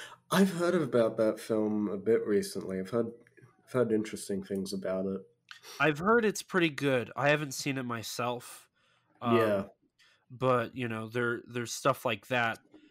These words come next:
Speaker 2: Um, so, like, Blair Witch was very in-,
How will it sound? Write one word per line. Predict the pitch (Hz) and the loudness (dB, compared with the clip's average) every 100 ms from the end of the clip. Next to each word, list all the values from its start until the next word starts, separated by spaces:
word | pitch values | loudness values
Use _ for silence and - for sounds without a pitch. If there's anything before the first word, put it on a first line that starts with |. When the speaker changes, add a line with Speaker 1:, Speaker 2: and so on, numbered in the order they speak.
| _ - | _ -6
Speaker 2:
Um, | 123 110 107 107 - | -2 -2 -2 -10 -12
so, | - - 156 | -2 4 6
like, | 147 135 - | 6 2 2
Blair | 156 170 | 6 6
Witch | 151 143 - - - - | 6 2 2 0 -2 -4
was | 139 104 - - - _ _ _ _ | -2 -2 -4 -6 -8 _ _ _ _
very | 123 117 143 165 160 147 127 98 | -12 2 6 8 8 6 0 -2
in-, | 120 | -6